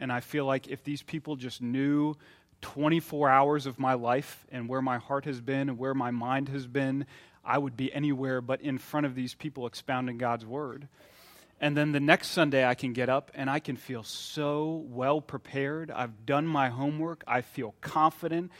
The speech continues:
I am ready to knock this thing out of the park. And my heart just goes from one extreme to the other. And I almost think that, that as a hearer of God's Word, we do the same thing. Sometimes we hear a sermon and we just feel undone.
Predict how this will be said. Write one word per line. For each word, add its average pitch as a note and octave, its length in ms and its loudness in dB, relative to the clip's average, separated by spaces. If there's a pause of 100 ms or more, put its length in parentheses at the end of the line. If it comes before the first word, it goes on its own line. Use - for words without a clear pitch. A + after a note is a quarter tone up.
(180)
I C#3 180 4
am C#3+ 140 2
ready C3+ 200 4
to B2+ 100 0
knock C#3 340 2
this D3 200 -4
thing D3+ 200 -2
out C3+ 120 0
of C3 80 -6
the B2+ 40 -8
park. - 440 -8 (340)
And D3 140 2
my D3 160 8
heart F#3 320 2
just D3+ 240 -6
goes D#3 280 2
from C#3+ 280 -4
one D#3 100 2
extreme E3 380 -4
to D#3 80 -10
the D3 140 -2
other. E3 240 2 (280)
And D3+ 140 6
I D#3 80 10
almost G#3+ 380 6
think E3+ 260 0
that, D3 340 0
that D3 160 4
as C#3+ 140 2
a C3+ 60 -2
hearer G3 460 0
of B2+ 200 -6 (100)
God's C#3+ 240 6
Word, D#3 220 -4
we D#3+ 80 -2
do E3 100 -2
the E3 80 -4
same E3+ 240 0
thing. G#3+ 300 -8 (100)
Sometimes E3+ 500 2
we D3+ 120 -2
hear A3 340 2
a D#3 60 2
sermon C#3+ 500 -2 (460)
and D3 160 0
we F3 100 4
just D3+ 220 -2
feel C#3+ 340 2
undone. C#3 540 0